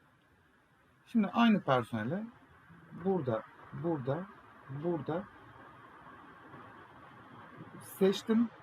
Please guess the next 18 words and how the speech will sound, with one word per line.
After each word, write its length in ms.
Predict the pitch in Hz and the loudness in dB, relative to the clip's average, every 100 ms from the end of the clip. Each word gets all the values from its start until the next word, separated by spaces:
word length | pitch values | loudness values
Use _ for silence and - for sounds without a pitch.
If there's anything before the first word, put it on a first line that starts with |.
| - | -20
Sağ 480 | - - 170 170 185 | -20 -6 2 2 2
tıkladım. 500 | 208 202 190 214 214 - - - - - - - - - - - - - - - - - - - - | 0 0 0 0 -2 -8 -20 -20 -20 -20 -20 -20 -20 -20 -20 -20 -20 -20 -20 -20 -20 -20 -20 -16 -2
Bakın 220 | 196 190 | -2 2
arkadaşlar 600 | 170 147 147 139 151 147 | 2 2 0 -2 -2 -4
bu 80 | 185 | 0
defa 240 | 180 220 | 2 2
fazla 360 | - 175 170 190 | 2 4 4 4
mesai 460 | 175 156 160 160 139 | 2 0 0 2 2
vereceğim. 440 | 113 123 202 208 - | 0 0 -2 -2 -8
İkişer 300 | - - 185 | -10 0 0
saat 320 | 139 123 156 - - - - | 2 -2 -2 -6 -20 -20 -16
şunu 400 | - 190 143 131 - - - - - - - - | -6 -2 -2 -4 -8 -20 -20 -20 -20 -20 -20 -4
telafi 420 | 175 175 170 175 147 | 2 2 2 0 -2
etmek 300 | - 117 - | -2 -6 -6
için 240 | - 208 | -6 -4
fazla 380 | - 170 160 156 | 2 2 2 0
çalıştığını 560 | 139 120 - 110 104 | 0 -2 -4 -8 -6
düşünelim. 500 | 101 - 151 165 202 | -6 -6 -4 -2 -2